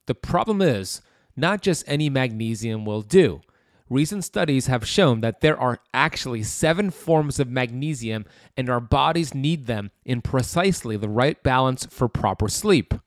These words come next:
There's only one magnesium supplement on the market that has the full spectrum of all seven forms, and it's called Magnesium Breakthrough. I gotta tell you, when I take this stuff, I just feel on.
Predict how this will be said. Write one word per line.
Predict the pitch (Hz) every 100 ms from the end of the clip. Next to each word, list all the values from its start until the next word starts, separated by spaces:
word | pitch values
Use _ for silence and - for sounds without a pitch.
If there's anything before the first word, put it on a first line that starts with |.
| _ _ _ _ -
There's | 151
only | 185 220
one | 180 160 180
magnesium | 165 143 147 139 143 127
supplement | 151 139 135 131 123
on | 131
the | 139
market | 123 117 - 117 -
that | 110
has | 120 123
the | 107
full | 107 - 170 160
spectrum | - 147 135 - 135 131 -
of | 120 -
all | 131 151 151
seven | - 151 143 -
forms, | - 123 110 110 113
and | - 110
it's | 104 -
called | 170 180 180 - -
Magnesium | 113 117 110 120 156 147 160 160 160
Breakthrough. | 117 117 131 131 - - - 123 110 - - _ _ _ _ -
I | 120
gotta | 147 160
tell | - 151
you, | 107 85 - -
when | 107
I | 117
take | - 147 139
this | 160 143
stuff, | - 165 160 - - _ _ _ -
I | 123
just | 143 143 -
feel | 139
on. | 123 123 143 85